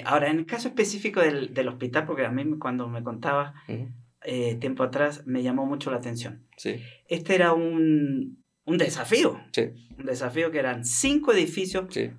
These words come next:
Speaker 1: que estaban totalmente separados
Speaker 2: Ujú.
Speaker 1: y hicieron una sola, eh, solución que abarcaba las cinco.
Speaker 2: Sí, así es. Es una central,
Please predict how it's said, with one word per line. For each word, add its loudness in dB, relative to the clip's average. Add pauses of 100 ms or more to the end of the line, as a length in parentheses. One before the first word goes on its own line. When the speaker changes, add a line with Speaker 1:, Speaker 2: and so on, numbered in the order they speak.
(340)
Speaker 1:
que -2
estaban 4
totalmente 0
separados -2 (140)
Speaker 2:
Ujú. -6 (220)
Speaker 1:
y -2
hicieron 0 (160)
una 2
sola, 0 (460)
eh, 4
solución 0
que 4 (160)
abarcaba 2
las -4
cinco. -2
Speaker 2:
Sí, -4 (500)
así -8
es. -8
Es -2
una 2
central, 4